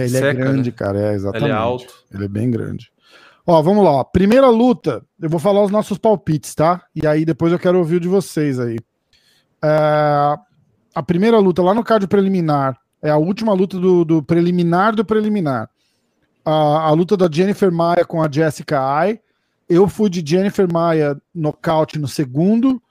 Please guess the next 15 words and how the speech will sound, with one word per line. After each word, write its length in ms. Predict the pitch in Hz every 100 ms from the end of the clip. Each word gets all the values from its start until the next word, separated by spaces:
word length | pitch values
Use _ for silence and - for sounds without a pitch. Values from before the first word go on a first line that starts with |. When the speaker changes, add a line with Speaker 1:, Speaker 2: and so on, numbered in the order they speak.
| _ _ _
Speaker 1:
e 100 | 180
o 60 | 175
Vini 240 | 139 185
foi 180 | 190 190
de 140 | 165 151
Jennifer 320 | 175 170 165
Maia 240 | 151 139
decision. 680 | 135 170 - 151 165 175 247 285 _ _ _
Speaker 2:
Sabe 260 | - 185
o 20 | 185
que 60 |
eu 20 | 170
posso 220 | 170 -
fazer? 420 | 131 160 156 - - 170
Speaker 1:
É. 320 | 185 147